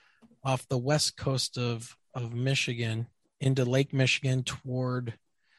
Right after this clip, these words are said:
Chicago area, and then up north and away, which is interesting to me because I know in nineteen ninety-four, when people here in Southeast Michigan were having lots of, uh,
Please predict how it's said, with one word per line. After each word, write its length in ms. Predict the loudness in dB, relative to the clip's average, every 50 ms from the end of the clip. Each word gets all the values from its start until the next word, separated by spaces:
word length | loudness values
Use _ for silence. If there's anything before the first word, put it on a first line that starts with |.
| _ _ _ _ -12
Chicago 720 | -8 -4 -4 -4 -6 -4 -4 -2 -2 -2 0 -2 -2 -2 -2
area, 480 | -4 -2 -2 0 0 0 0 0 -2 -2
and 160 | -2 0 2
then 160 | 2 0 0 -2 _ _ 0
up 280 | 2 2 0 _ -4 -6 -6 _ _ _ _ -20 -20 -20 -20 _ _ _ _ _ 0
north 500 | 4 6 6 8 8 6 6 4 2 -2
and 140 | -2 -2
away, 520 | -2 -2 0 0 2 2 2 2 0 -2 -4 _ _ _ _ _ -20 -20 -20 -20 -20 -12 _ 4
which 220 | 4 6 6 6
is 260 | 4 4 2 0 -4 _ _ _ 0
interesting 600 | 2 2 2 2 2 2 2 2 2 0 0 0 0
to 120 | -2 -2
me 300 | 0 2 2 2 2 2
because 640 | 2 0 -2 -2 0 0 2 2 2 2 0 -2 -4 -6 -2
I 80 | -2
know 240 | 0 2 2 2 2
in 140 | 2 2 0
nineteen 440 | 0 0 0 -2 -2 -2 0 2 2
ninety-four, 760 | 4 4 4 4 2 0 -2 -4 -2 2 4 6 6 8 6
when 240 | 6 6 4 2 2
people 420 | 2 0 0 0 0 0 -2 -2 -2
here 720 | -4 -6 -8 -4 0 2 4 4 4 4 4 2 0 -4 _ _ -4
in 180 | 0 0 2
Southeast 600 | 2 4 4 6 6 6 4 4 2 2 2 2
Michigan 540 | 2 2 2 2 0 0 0 0 0 2 2 2
were 220 | 2 2 0 0
having 460 | -2 0 0 2 2 2 2 0 0
lots 340 | 0 0 0 0 -2 -2 -4
of, 200 | -2 -2 -2 0
uh, 200 | 2 2 2 0